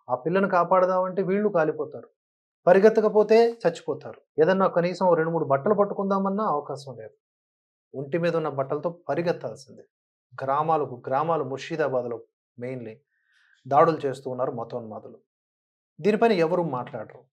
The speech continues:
మాట్లాడితే సెక్యులరిజం అడ్డొస్తుంది. పాలస్తీనా మనకు కావాలి, హమాస్ మనకు కావాలి, పాకిస్తాన్, బంగ్లాదేశ్ కూడా కావాలి. మానవతా హృదయం మామూలుగా ఉప్పొంగదు.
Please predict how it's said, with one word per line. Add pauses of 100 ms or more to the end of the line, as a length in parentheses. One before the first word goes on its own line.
(1160)
మాట్లాడితే
సెక్యులరిజం
అడ్డొస్తుంది. (960)
పాలస్తీనా
మనకు
కావాలి, (920)
హమాస్
మనకు
కావాలి, (720)
పాకిస్తాన్,
బంగ్లాదేశ్
కూడా
కావాలి. (340)
మానవతా
హృదయం
మామూలుగా
ఉప్పొంగదు.